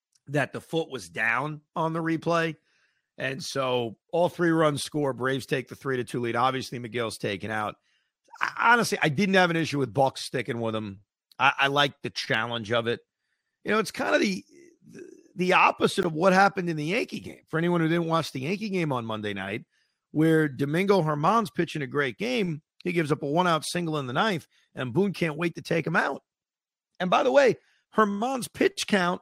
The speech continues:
very similar to where McGill's pitch count was. And Boone couldn't wait to take him out. And obviously the game impl-, I don't wanna get into too many details on the Yankee game. This is Rico Brogna.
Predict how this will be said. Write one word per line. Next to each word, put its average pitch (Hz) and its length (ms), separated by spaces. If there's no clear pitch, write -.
very 277 240
similar 262 300
to 240 40
where 247 140
McGill's 240 380
pitch - 260
count 85 220
was. - 340
And 196 260
Boone 247 260
couldn't 262 300
wait 226 220
to 180 80
take 170 280
him 139 140
out. 120 180
And 147 80
obviously 151 440
the 123 80
game 123 480
impl-, 117 340
I 147 100
don't 160 120
wanna 135 220
get 131 160
into 113 120
too - 140
many 117 160
details 104 400
on 104 80
the 107 80
Yankee 151 300
game. 107 320
This 98 540
is 113 140
Rico 113 260
Brogna. 151 500